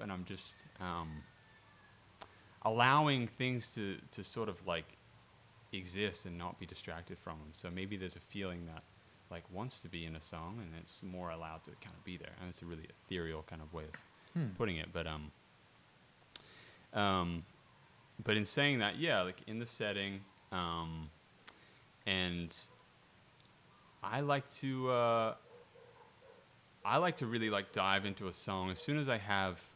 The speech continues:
Speaker 1: um, an, an idea, I like to take it from acoustic guitar and, and singing pretty much into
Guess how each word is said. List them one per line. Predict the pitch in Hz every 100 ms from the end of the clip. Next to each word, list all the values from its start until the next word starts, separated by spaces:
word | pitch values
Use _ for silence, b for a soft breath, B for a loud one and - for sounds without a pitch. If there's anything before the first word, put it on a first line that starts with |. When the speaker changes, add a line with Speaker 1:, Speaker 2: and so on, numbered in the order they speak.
| -
Speaker 1:
um, | 85 80 76 73 76 - - - - - - - - - - - -
an, | 87 87
an | 95 90
idea, | 90 87 92 90 85 85 113 - - -
I | 87 95
like | 92 -
to | 92 - -
take | 101 90
it | 90
from | - 90 85 78
acoustic | - - 92 101
guitar | 98 - 92 90 87
and, | 85 78 - - -
and | 87
singing | 80 - 92 82 78 78 - -
pretty | - 113
much | 98 90
into | 87 87 87 80